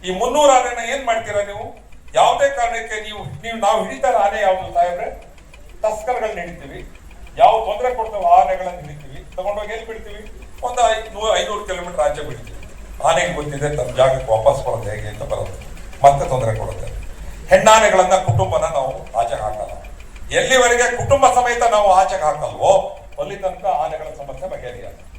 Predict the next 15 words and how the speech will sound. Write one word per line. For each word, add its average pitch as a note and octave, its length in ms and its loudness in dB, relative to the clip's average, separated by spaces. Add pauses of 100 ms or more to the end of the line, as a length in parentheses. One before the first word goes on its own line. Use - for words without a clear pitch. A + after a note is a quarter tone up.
(320)
ನಾನ್ F#3+ 400 4
ಕೇಳ್ತಾ F3 300 -2
ಇರೋದು C3 180 -2
ಕರ್ನಾಟಕದಲ್ಲಿ C#3 840 0
ಇನ್ನೂರೈವತ್ತರಿಂದ C3 680 -8
ಮುನ್ನೂರು A#2+ 480 -2
ಆನೆ - 480 2 (640)
ಇಲ್ಲೂ A#3 280 0
ಸೇರ್ಕೊಂಡಂಗೆ, - 840 0
ಈ D3 40 -4
ಊರು F#3+ 360 4
ಸೇರ್ಕೊಂಡಂಗೆ, C#3 600 -4
ಚಿಕ್ಕಮಗಳೂರು F#3 540 -2
ಜಿಲ್ಲೆ C#3+ 200 -2
ಇರಬಹುದು, B2 640 -6